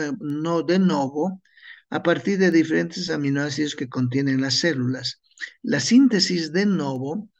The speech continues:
se refiere a la producción de proteínas a partir de compuestos ya existentes en la célula, es decir, que no necesitan ingresar,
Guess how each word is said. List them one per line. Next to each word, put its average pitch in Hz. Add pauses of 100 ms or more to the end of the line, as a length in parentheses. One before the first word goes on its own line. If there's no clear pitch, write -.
(160)
se 156
refiere 160
a 143
la 135
producción 135
de 151
proteínas 156
a 131
partir 131
de 156
compuestos 147
ya 151
existentes 185
en 160
la 160
célula, 151 (480)
es 143
decir, 147
que 139
no 147
necesitan 156
ingresar, 143